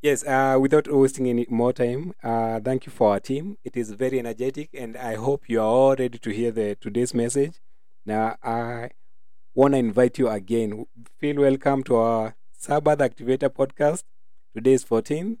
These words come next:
uh, of July twenty twenty-three. And, uh, straight to our speakers of the day.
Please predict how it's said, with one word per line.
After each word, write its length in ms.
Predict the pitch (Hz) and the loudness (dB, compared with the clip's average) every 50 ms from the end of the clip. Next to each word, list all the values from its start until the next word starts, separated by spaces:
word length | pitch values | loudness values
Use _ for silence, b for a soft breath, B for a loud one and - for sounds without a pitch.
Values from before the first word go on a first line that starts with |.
| - - | -10 -10
uh, 240 | - 120 113 117 117 - | -6 -2 -2 -2 -2 -2
of 240 | - 110 104 104 - - | 0 0 0 -2 -2 -8
July 400 | 101 120 131 135 139 139 143 143 143 | -4 0 2 2 4 2 2 0 -4
twenty 240 | - 120 110 110 110 | -6 -6 -6 -6 -6
twenty-three. 560 | - 107 101 98 - 104 101 113 113 104 - - - - - - - - - - - - - - | -4 -6 -6 -4 -4 -4 -2 -2 -4 -4 -6 -12 -18 -18 -18 -18 -16 -16 -16 -16 -16 -12 -6 -2
And, 180 | 123 123 123 | 0 2 4
uh, 440 | 131 127 131 131 131 131 131 131 131 - - - - - - - - - - - - - - - - - - - - - - - - - - - - | 4 6 6 6 6 6 4 2 0 -2 -12 -18 -18 -16 -16 -16 -16 -16 -16 -16 -16 -16 -16 -16 -16 -16 -16 -18 -18 -18 -18 -18 -18 -18 -18 -16 -12
straight 300 | - - 185 196 202 - | -6 0 2 2 2 2
to 240 | 208 - - 139 | 0 -4 2 4
our 320 | 131 131 127 123 127 123 - - - - - - - - - - - - - - - - | 4 4 4 2 0 0 -4 -8 -18 -20 -20 -20 -20 -20 -20 -20 -20 -20 -20 -20 -20 -20
speakers 420 | - - - 160 151 156 147 - | -16 -10 -10 -6 -4 -2 -2 -2
of 140 | 151 120 107 | -4 -4 -4
the 80 | 120 | -4
day. 280 | 113 - 120 113 104 - | -4 -4 -6 -6 -8 -12